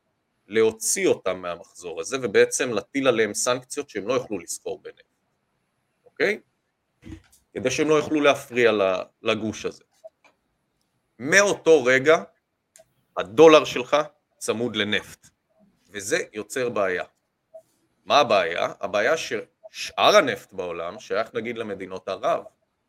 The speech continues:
ומדינות ערב הם לא בדיוק פרו, אה, ארצות הברית,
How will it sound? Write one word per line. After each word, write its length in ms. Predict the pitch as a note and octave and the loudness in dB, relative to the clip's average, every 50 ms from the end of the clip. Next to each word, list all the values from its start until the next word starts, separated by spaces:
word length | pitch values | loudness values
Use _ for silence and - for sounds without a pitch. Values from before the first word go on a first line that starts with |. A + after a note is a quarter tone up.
| _ _ _ _ _ _ _ _ _ _ | _ _ _ _ _ _ _ _ _ _
ומדינות 500 | E2 F2 F2+ F2 E2+ F2+ F#2 G#2 G#2 - | -20 -20 -18 -16 -14 -10 -10 -8 -6 -4
ערב 520 | G2+ F#2+ B2+ F3 D#3+ C3 C3 C3 B2+ C3 - _ _ _ _ | -4 -2 0 2 2 2 0 -2 -6 -12 -18 _ _ _ _
הם 140 | F2 F2+ F#2 | -20 -14 -8
לא 120 | G2 A#2+ | -6 -6
בדיוק 580 | D3 D3+ D3+ C#3 A2 G#2+ G#2 G#2 G#2 G2+ G2 - _ _ _ _ _ _ _ _ _ _ _ _ | -6 -6 -8 -8 -8 -8 -6 -6 -6 -6 -8 -10 _ _ _ _ _ _ _ _ _ _ _ _
פרו, 500 | B2 G2+ G#2+ G#2+ G#2 G2+ G2 G2 - _ _ _ _ _ _ _ _ - | -8 -6 -4 -2 -2 -2 -4 -6 -8 _ _ _ _ _ _ _ _ -20
אה, 140 | - F2+ F2 - | -18 -18 -16 -16
ארצות 400 | - F#2 F#2+ - - - - - | -16 -18 -18 -16 -16 -16 -12 -12
הברית, 420 | F#2+ F#2 A2+ B2+ G2+ - _ _ | -10 -6 -4 -4 -6 -6 _ _